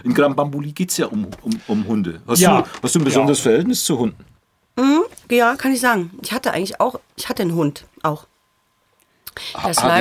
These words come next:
Speaker 3: leider,
Speaker 1: aber du hatt-,
Speaker 3: ja,
Speaker 1: äh,
Speaker 3: das ist schon eine ganze Weile her und der ist auch tödlich verunglückt und das hat alles ein trauriges Ende genommen. Äh, ich liebe Hunde über alles. Zurzeit gehe ich auch mit einem Hund von einer älteren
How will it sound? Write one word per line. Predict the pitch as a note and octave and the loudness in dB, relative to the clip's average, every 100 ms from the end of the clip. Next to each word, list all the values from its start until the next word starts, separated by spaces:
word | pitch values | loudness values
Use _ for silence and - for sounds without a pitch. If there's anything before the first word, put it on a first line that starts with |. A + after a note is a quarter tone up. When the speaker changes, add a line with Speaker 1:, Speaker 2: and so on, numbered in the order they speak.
| G3 | 4
Speaker 3:
leider, | G3 - | 4 4
Speaker 1:
aber | A#2 A#2 | 4 2
du | A#2 | 0
hatt-, | A2+ A2+ | -2 -2
Speaker 3:
ja, | F#3+ F#3 | 2 2
Speaker 1:
äh, | |
Speaker 3:
das | G#3 | 2
ist | F#3 | -2
schon | - | -2
eine | F#3+ | 0
ganze | F3+ F3 F3 | 0 0 0
Weile | E3+ E3 | 0 0
her | D#3+ F3+ G#3+ | 2 2 2
und | F#3 F3+ - - - - _ - | 0 -2 -10 -18 -18 -20 _ -2
der | F3 | 0
ist | F#3+ - | 0 0
auch | F3 - - | -2 -4 -16
tödlich | - F#3+ F#3+ - | -8 -6 -6 -6
verunglückt | - A3+ A#3 F#3+ - - | -2 0 2 0 -4 -6
und | E3+ | -6
das | F3 _ - | -6 _ -20
hat | - - | -20 -14
alles | - F3 F3+ | -10 -8 -8
ein | |
trauriges | E3 E3 E3+ E3 - | -2 -2 0 -4 -8
Ende | F3+ F#3+ | -4 -2
genommen. | E3+ D#3+ E3+ F#3 - _ - | -2 -2 -2 -4 -10 _ -6
Äh, | E3 E3 E3 - - - _ | -2 -2 -4 -8 -20 -20 _
ich | G#3 | -2
liebe | F#3+ A#3 C4 | 4 4 4
Hunde | A#3 A#3 | 2 2
über | G#3+ G3+ | 2 0
alles. | F3 G#3 B3 - | 0 0 -2 -2
Zurzeit | G#3 - F#3+ G3 | -2 0 0 -2
gehe | - G3 | -2 -2
ich | - | -2
auch | F3+ | -2
mit | F#3+ F#3 | -2 -4
einem | - F3 | -4 -2
Hund | G3 G#3 | -2 -2
von | F#3+ | -2
einer | F3+ | -2
älteren | D#3+ F3 F#3+ F3+ F3+ | -2 -4 -2 -2 -2